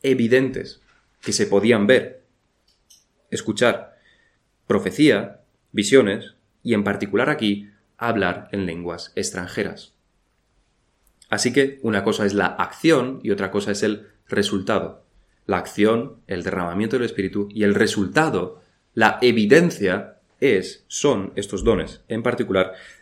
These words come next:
el hablar en lenguas extranjeras aquí. Y eso es lo que la gran parte, gran parte de la cristiandad, de la cristiandad no entiende, específicamente los pentecostales y carismáticos.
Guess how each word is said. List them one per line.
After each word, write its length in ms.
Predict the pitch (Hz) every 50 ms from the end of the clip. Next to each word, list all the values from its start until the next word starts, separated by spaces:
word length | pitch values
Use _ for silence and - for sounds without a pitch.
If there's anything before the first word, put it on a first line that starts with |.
| _
el 100 | - 110
hablar 300 | 107 101 95 98 92 87
en 120 | 90 90 87
lenguas 420 | 87 85 87 85 87 85 - - -
extranjeras 640 | 98 90 - - 90 90 - - 98 85 87 -
aquí. 320 | - - 82 82 - - _ _ _ _ - - - - - - -
Y 80 | 165
eso 120 | 175 175 185
es 40 | 165
lo 100 | 156 139
que 100 | 123 113
la 120 | 110 107
gran 280 | 107 110 117 120 117 117
parte, 380 | 120 113 - 110 101 90 - -
gran 340 | - - 120 123 131 127 123
parte 220 | 117 107 104 104
de 40 | 107
la 120 | 101 98
cristiandad, 640 | 101 107 - - - 98 95 95 98 98 98 - - _ -
de 140 | - 107 107
la 120 | 98 95
cristiandad 520 | - - 120 117 - 120 104 98 98 95 95
no 80 | 95
entiende, 460 | 95 98 107 135 110 92 87 - - - _ - - - - _ -
específicamente 800 | 101 - - 101 95 117 107 110 104 101 92 92 95 101 104
los 120 | 101 101 101
pentecostales 680 | - 95 92 98 95 107 92 - 90 85 82 82 -
y 40 | 101
carismáticos. 800 | 101 90 85 87 - - 131 127 - 92 - - - - - _